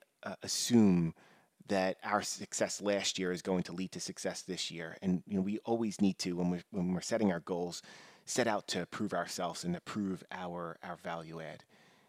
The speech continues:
And then third, I wanna cover, um, personal development and how I think it's important that we have just one personal development goal for, for the year. So as a leader,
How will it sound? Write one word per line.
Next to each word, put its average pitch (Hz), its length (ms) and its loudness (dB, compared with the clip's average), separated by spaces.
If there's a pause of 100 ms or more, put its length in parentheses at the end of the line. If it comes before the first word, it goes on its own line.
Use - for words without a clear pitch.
(260)
And 110 160 4
then 104 160 8 (100)
third, 107 460 4 (160)
I 101 100 0
wanna 101 320 4
cover, 90 560 -6 (360)
um, 82 100 -8
personal 110 400 2
development 82 600 -4
and 87 380 0 (140)
how 92 160 -6
I 92 100 -6
think - 220 -6
it's - 100 -6
important - 540 -6
that 87 160 -8
we 165 80 -14
have - 520 -8 (300)
just - 440 0 (200)
one 95 460 2 (180)
personal 90 400 -4
development 87 560 -6
goal 85 460 -8 (100)
for, - 320 -18
for 87 180 -10
the 80 100 -14
year. 78 240 -12 (1400)
So 165 340 0
as 170 180 0
a 170 60 2
leader, 98 420 4